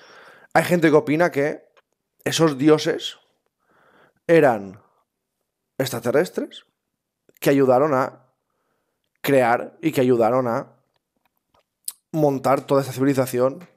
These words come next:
en esta zona. En toda la historia de la humanidad siempre ha habido, las civilizaciones antiguas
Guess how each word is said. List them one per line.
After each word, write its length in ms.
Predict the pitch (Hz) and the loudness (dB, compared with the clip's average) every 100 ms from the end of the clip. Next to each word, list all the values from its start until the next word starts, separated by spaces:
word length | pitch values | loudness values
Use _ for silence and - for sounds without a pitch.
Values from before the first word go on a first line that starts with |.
| _ - | _ -6
en 120 | 143 | -4
esta 200 | 131 120 | -2 -6
zona. 360 | 90 76 - _ _ _ _ _ - - - - | -6 -12 -16 _ _ _ _ _ -20 -20 -14 0
En 160 | 180 | 2
toda 120 | 196 | 6
la 60 | 208 | 4
historia 220 | 214 202 | 4 4
de 60 | 190 | 6
la 60 | |
humanidad 460 | 175 160 151 139 - | 4 2 4 2 2
siempre 360 | - 156 160 147 | -2 -2 0 2
ha 40 | |
habido, 520 | 147 139 151 247 - _ _ _ _ _ _ _ _ _ _ _ _ - | 2 2 -2 -4 -10 _ _ _ _ _ _ _ _ _ _ _ _ 0
las 140 | 170 | 0
civilizaciones 800 | 160 156 143 135 160 165 165 254 | 4 2 2 0 0 2 0 -2
antiguas 720 | 127 139 151 147 135 135 - | -6 0 2 2 0 -2 -14